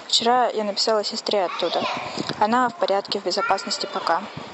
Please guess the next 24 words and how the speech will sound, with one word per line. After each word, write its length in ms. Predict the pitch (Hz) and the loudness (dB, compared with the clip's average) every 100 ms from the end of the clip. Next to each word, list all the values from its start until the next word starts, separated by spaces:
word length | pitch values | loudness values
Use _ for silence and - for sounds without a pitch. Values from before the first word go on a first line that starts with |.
| - - - - | -14 -8 -6 -2
От 120 | 220 | 0
сердца 360 | - 233 - 165 | 2 2 2 -2
отлегло. 420 | - 175 165 160 - - - - - - - - | 0 0 2 0 -2 -2 -2 -4 -6 -10 -8 0
Они 220 | 233 254 | 2 4
ненавидят 640 | 269 262 262 254 240 185 190 | 2 2 2 0 0 -2 -2
нас. 340 | 170 - - - | -4 -2 -4 -6
Важнее 320 | 240 226 269 247 | -2 2 2 2
слов 260 | 233 220 | 0 0
я 60 | 208 | -2
не 60 | |
могла 300 | 196 190 196 | 0 2 2
услышать. 540 | 180 - 165 - - - - - - | 2 -2 -4 -4 -4 -10 -10 -16 -10
И 60 | |
каждое 400 | - 269 262 208 | 0 2 2 2
утро 280 | 202 226 - | 2 2 0
я, 300 | 175 190 185 | 2 2 2
просыпаясь, 800 | - - - - - 202 196 - | 0 -4 -4 -4 2 2 2 0
мониторю 680 | 196 185 - 202 196 190 180 | 0 -2 2 2 4 2 2
новости 500 | 185 190 180 - - | 2 2 2 -2 -4
в 40 | - | -2
надежде 400 | 180 190 190 170 | 0 2 2 0
увидеть 260 | 185 180 - | 0 -2 -2
то 100 | 175 | 0
самое. 460 | 170 151 147 147 | 2 2 2 0